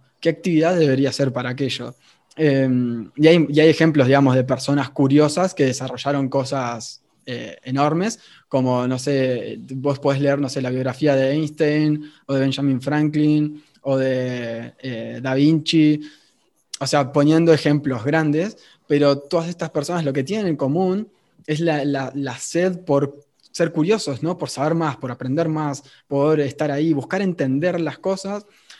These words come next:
de una forma, eh, si querés, técnica,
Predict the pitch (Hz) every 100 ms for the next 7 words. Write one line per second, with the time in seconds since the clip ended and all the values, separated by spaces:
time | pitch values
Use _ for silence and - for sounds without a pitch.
0 | - - - 156 185 170 175 165 151 135
1 | 120 127 - - _ 156 143 131 127 120
2 | 110 98 71 - _ _ _ _ _ _
3 | _ - - 147 139 143 131 - 170 196
4 | 196 196 202 208 220